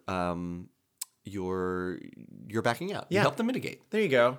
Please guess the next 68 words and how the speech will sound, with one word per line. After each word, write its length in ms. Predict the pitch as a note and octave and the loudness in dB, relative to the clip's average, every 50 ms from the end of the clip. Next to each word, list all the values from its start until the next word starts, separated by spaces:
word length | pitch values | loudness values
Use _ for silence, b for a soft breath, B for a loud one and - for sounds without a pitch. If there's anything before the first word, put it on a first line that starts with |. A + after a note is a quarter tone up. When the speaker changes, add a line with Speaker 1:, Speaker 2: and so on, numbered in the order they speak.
| - _ - | -4 _ 0
Speaker 2:
And 100 | F3 F#3 | 2 2
if 80 | F#3 F3+ | 2 4
you 80 | F#3+ | 4
don't 220 | F3 F#3 F#3 F3 E3+ | 4 4 4 6 4
know 120 | E3 D#3+ | 4 4
how 320 | C#3+ C3+ D3 C#3+ C#3 C#3+ | 4 4 4 6 6 6
to 100 | C#3 C#3 | 6 4
mitigate 420 | C3 B2 A2+ A2+ A#2 A#2 A#2+ A#2+ A#2 | 2 2 2 2 2 4 4 4 4
or 40 | G#2 | 4
how 140 | A2 A2 A2 | 2 2 2
to 60 | G#2+ | 2
help 240 | G2+ A2 G#2+ - - | 0 0 -2 -4 -4
care 280 | - A2 G2+ G#2+ A2+ | -4 -2 -2 0 0
or 40 | A#2 | 2
whatever, 320 | A#2 A#2+ B2+ B2+ C3+ C3+ A2+ | 2 2 0 0 0 0 0
then 240 | A#2 A2+ A2 G2+ | -2 -2 -4 -4
just 240 | G#2+ G#2+ G2+ - - | -6 -8 -8 -8 -6
maybe 220 | A2 G#2+ G#2+ A2 - | -6 -6 -4 -4 -2
ask. 260 | F2+ G#2+ A#2 - - | -2 -2 0 0 2
Speaker 1:
Ask. 400 | D#3+ G3+ E3+ - - - - - | 2 2 2 0 -4 -6 -6 -2
Speaker 2:
Yeah. 200 | B2 B2+ B2+ - - _ - | -2 0 0 -2 -4 _ -6
Like, 140 | B2 A#2+ | -6 -4
"Hey, 380 | - B2 C3 C3 C3+ C3 A#2 G#2 | -2 0 0 2 4 4 4 4
I'm, 400 | F2 A2 A2+ A#2 A#2 A2+ A2+ G#2 | 4 2 2 2 0 -2 -4 -4
I'm 160 | A2 A2+ A2 | -4 -2 -2
backing 300 | G#2+ G2+ G#2 - A#2 A2 G#2+ | -2 -2 -2 -4 -6 -4 -4
out, 160 | A2 G#2 - | -4 -4 -4
but 100 | A2 G#2 | -2 -2
is 140 | G#2 G2+ G#2 | -2 -2 -4
there 120 | G#2+ G#2 | -4 -4
anything 280 | G2+ G#2 G2+ A2+ G#2 F#2 | -4 -4 -6 -6 -6 -8
I 40 | |
can 140 | F2 G#2 G2 | -8 -8 -6
do 140 | F#2+ F#2+ F#2 | -6 -4 -4
to 240 | F#2 F2+ F2 E2+ E2 - | -4 -4 -6 -6 -8 -4
Speaker 1:
Yeah. 180 | G2 G#2+ F#2+ E2 | -2 0 0 0
Speaker 2:
whatever?" 420 | - A2+ A2 G2 F2+ F2 F2 - - | 0 -2 -2 -2 -4 -4 -2 0 2
Speaker 1:
"I 80 | A#2 | 2
feel, 140 | C3 D#3+ D#3 B2 | 4 4 2 2
ba-, 100 | - - | 2 0
I'm, 200 | G#2+ F#2+ F2 F2 - - | 0 0 -2 -4 -6 -6
I, 120 | - - - - - | -6 -6 -6 -6 -6
I'm 140 | G2 G2 F2 | -6 -4 0
sorry. 480 | - - A2 G#2+ A2+ A#2 B2 D3 D#3+ - - | 4 6 8 8 8 8 6 4 0 -4 -10
I'm 100 | - E2 | -10 -8
sorry 300 | - - A#2 A2 A#2+ B2+ | -2 0 2 4 4 2
to 80 | C3+ B2 | 2 0
do 160 | A#2+ A#2 G#2+ | 0 2 2
this. 240 | A2 A2 G#2+ - - - | 2 2 0 -2 -6 -6
I 60 | F2 G2 | -4 -2
have 180 | G2+ F#2 F#2 F#2 | 0 0 0 0
to 40 | F2+ | -4
Speaker 2:
Mm-hmm. 80 | F#2+ | -4
Speaker 1:
do 160 | F2+ G2 F#2 F#2 | -2 0 0 0
it 160 | F#2 F#2 - | 0 -4 -6
for 120 | - G2 | -10 -8
me. 180 | F2+ F#2 F2 F2 | -6 -4 -4 -4
I'm, 200 | E2+ E2 E2 D2 | -4 -6 -6 -8
I'm 100 | C#2 E2 | -8 -10
just 200 | E2 E2+ - - | -10 -12 -10 -6
not 140 | F2 F2 F2+ | -4 -4 -4
in 60 | F2+ | -4
a 40 | F#2+ | -6
great 240 | F2+ F#2 F#2+ F2+ - | -6 -4 -4 -4 -4
space 260 | - - F2 E2+ - F#2+ | -4 -6 -6 -6 -4 -6
right 160 | F2 - - | -6 -6 -6
now. 240 | F2 E2 D#2+ D#2+ - B B B B B B - - | -6 -4 -4 -4 -6 B B B B B B -4 -2
Um, 580 | F2+ F2 E2+ E2+ E2+ E2 E2 E2 E2+ E2+ E2 | 0 0 0 0 0 -2 -2 -4 -6 -8 -8